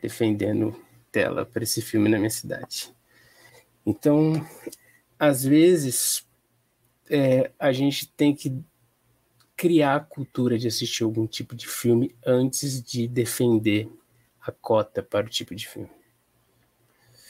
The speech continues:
E, e muitos é o filme nacional.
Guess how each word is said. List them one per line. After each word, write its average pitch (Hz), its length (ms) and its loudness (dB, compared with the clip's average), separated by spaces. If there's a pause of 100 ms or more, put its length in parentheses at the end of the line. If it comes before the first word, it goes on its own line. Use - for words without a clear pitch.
(520)
E, 127 540 0
e 147 220 -2
muitos 127 720 2
é 131 80 2
o 123 80 2
filme 110 280 -2
nacional. 107 640 -2